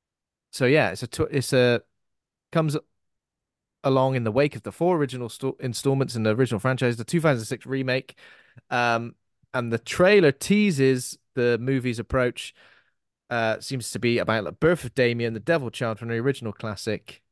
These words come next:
Um, but, uh, to be fair, from watching the trailer, it doesn't look like standard franchise horror fare. It kind of has got a bit of a classic retro, restrained look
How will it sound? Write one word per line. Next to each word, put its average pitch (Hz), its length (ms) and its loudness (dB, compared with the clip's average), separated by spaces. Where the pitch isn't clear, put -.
Um, 98 360 -2
but, 156 340 4
uh, 302 220 0
to - 160 -8
be 381 100 0
fair, 302 240 -2
from 202 160 -6
watching 247 260 -8
the 220 80 -8
trailer, 156 440 0
it - 240 -8
doesn't 214 420 4
look 151 380 2
like 139 220 -4
standard 151 480 0
franchise 139 540 -4
horror 127 280 0
fare. 110 480 0
It 92 120 -4
kind 180 140 -4
of 202 140 -2
has 180 140 0
got 185 160 0
a - 40 -2
bit 156 160 0
of 170 80 0
a 165 60 -2
classic - 600 -6
retro, 135 760 0
restrained 143 880 -2
look 151 380 -2